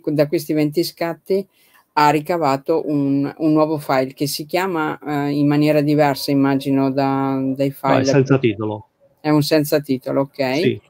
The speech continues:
Speaker 2: il
Speaker 1: Quindi
Speaker 2: file
Speaker 1: tu
Speaker 2: ori-, che tira fuori è senza titolo. Io poi, ripeto, l'ho modificato.
Speaker 1: Lo
Speaker 2: Gli ho
Speaker 1: rinomini
Speaker 2: dato,
Speaker 1: e te lo
Speaker 2: e gli ho
Speaker 1: salvi a
Speaker 2: dato un
Speaker 1: parte.
Speaker 2: nome, certo.
Speaker 1: Ho capito. Quanto pesante è questo file adesso? Lo sappiamo?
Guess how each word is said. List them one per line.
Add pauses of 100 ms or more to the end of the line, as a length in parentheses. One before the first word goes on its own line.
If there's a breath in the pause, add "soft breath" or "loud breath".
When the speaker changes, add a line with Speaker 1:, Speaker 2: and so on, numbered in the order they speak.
Speaker 2:
il (100)
Speaker 1:
Quindi
Speaker 2:
file
Speaker 1:
tu
Speaker 2:
ori-,
che (120)
tira
fuori
è
senza
titolo.
Io
poi,
ripeto,
l'ho
modificato.
Speaker 1:
Lo
Speaker 2:
Gli
ho
Speaker 1:
rinomini
Speaker 2:
dato,
Speaker 1:
e
te
lo
Speaker 2:
e
gli
ho
Speaker 1:
salvi
a
Speaker 2:
dato
un
Speaker 1:
parte.
Speaker 2:
nome,
certo. (760)
Speaker 1:
Ho
capito. (260 soft breath)
Quanto
pesante
è
questo
file
adesso? (600)
Lo
sappiamo?